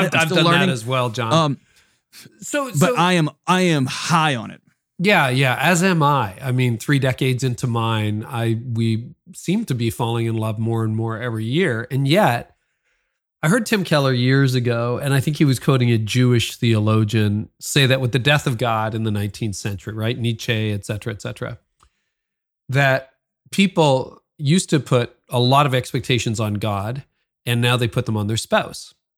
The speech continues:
Speaker 1: And hence, you
Speaker 2: Yes.
Speaker 1: fast forward a century, you get the Instagram wedding. Everything has to be perfect.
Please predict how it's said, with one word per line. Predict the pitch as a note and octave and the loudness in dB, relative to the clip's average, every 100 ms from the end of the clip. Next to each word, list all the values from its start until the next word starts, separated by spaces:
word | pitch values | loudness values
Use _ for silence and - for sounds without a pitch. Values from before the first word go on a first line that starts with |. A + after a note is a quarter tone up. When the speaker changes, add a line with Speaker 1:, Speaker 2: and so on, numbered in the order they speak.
| _ - | _ -2
Speaker 1:
And | C#3 C3+ | 2 4
hence, | C#3 C3 - | 2 0 0
you | C#3 B2 B2 | 2 2 0
Speaker 2:
Yes. | A2 | -2
Speaker 1:
fast | C3 A2+ - | 0 0 2
forward | C#3+ C3 A#2 | 2 2 0
a | |
century, | - B2 A2+ C3+ | 0 -2 -2 0
you | A#2+ | 0
get | A#2+ A#2 | 0 0
the | B2 | 2
Instagram | B2+ B2 B2+ A#2+ A2+ G#2 | 0 -2 -6 -2 -2 -2
wedding. | A2 G#2 F#2 C3 | -2 -2 -4 -4
Everything | A#2+ B2+ B2 | -2 0 0
has | A2 A2+ | 0 -4
to | - | -4
be | G#2 | -8
perfect. | - D3+ - C#3 B2+ | -2 -2 0 0 -2